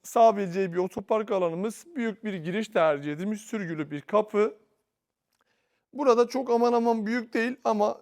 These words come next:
çocuklarınızın serinlemesi için gayet güzel bir havuz. Çocuk havuzu denebilir aslında. Denize yakınız. Altınkum sahile iki buçuk kilometre. Diğer denizlere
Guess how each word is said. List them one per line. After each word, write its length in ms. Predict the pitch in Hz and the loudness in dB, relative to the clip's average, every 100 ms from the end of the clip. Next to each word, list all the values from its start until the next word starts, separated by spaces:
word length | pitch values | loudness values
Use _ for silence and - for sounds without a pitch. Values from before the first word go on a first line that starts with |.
| _ | _
çocuklarınızın 640 | - 254 208 202 185 170 170 | -6 -4 -4 -4 -4 -4 -8
serinlemesi 640 | - 254 196 180 180 233 | -6 -2 0 0 -2 -4
için 320 | 196 220 202 | -6 -6 0
gayet 340 | 214 196 196 190 | 2 2 0 -2
güzel 340 | 185 196 196 | 6 6 6
bir 80 | 165 | 2
havuz. 360 | 147 165 196 | 0 -2 -6
Çocuk 340 | - 202 190 196 | -6 -4 -2 -2
havuzu 340 | 180 151 156 | -2 -2 -6
denebilir 340 | 214 190 175 160 | -4 -4 -4 -4
aslında. 600 | 143 - 143 165 220 - _ _ _ _ _ _ _ _ - | -4 -6 -4 0 0 -2 _ _ _ _ _ _ _ _ -10
Denize 380 | 254 262 240 247 | -2 0 2 4
yakınız. 460 | 240 226 226 160 | 2 2 -2 -2
Altınkum 560 | 202 226 214 226 262 202 | 0 2 2 -2 -2 -4
sahile 380 | 233 226 220 202 | 0 2 2 0
iki 180 | - 214 | -2 -4
buçuk 240 | 196 196 | -4 -6
kilometre. 640 | 202 185 170 156 156 147 | -2 0 -2 -4 -6 -4
Diğer 300 | 202 214 202 | 4 6 6
denizlere 480 | 202 196 180 190 214 | 0 -2 0 2 4